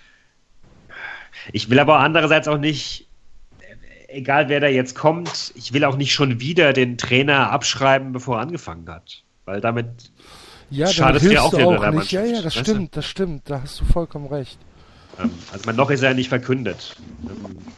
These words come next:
Speaker 1: Sandro Schwarz hat ja offenbar abgesagt, wie die Gerüchte besagen. Das, ich meine, den kenne ich jetzt, kann ich behaupten, dass ich den kenne, aber das wäre so ein Name gewesen, wo ich gesagt hätte, ja, jemand, der mit, mit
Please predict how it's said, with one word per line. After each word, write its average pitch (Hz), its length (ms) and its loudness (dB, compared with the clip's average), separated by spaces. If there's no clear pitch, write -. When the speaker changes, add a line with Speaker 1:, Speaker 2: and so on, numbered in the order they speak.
Speaker 1:
Sandro 117 340 -8
Schwarz 120 340 -2
hat 139 120 -10
ja 120 60 -4
offenbar 117 260 -4
abgesagt, 143 680 -4
wie 127 80 -8
die 120 120 -8
Gerüchte 127 360 -6
besagen. 127 460 -6
Das, - 200 -18
ich 95 160 -10
meine, 107 100 -6
den 107 140 -6
kenne 120 200 0
ich 123 100 -2
jetzt, 120 200 -6
kann 120 140 -2
ich 120 100 -4
behaupten, 117 240 0
dass 110 80 -2
ich 104 60 -8
den 101 120 -4
kenne, 143 480 0
aber 107 320 2
das 110 340 -8
wäre 117 140 4
so 117 80 2
ein 113 80 2
Name 113 260 4
gewesen, 123 240 2
wo 123 60 2
ich 110 40 -4
gesagt 107 180 -6
hätte, 98 80 -6
ja, 117 320 4
jemand, 110 260 -4
der 110 120 0
mit, 107 260 -6
mit 104 140 -8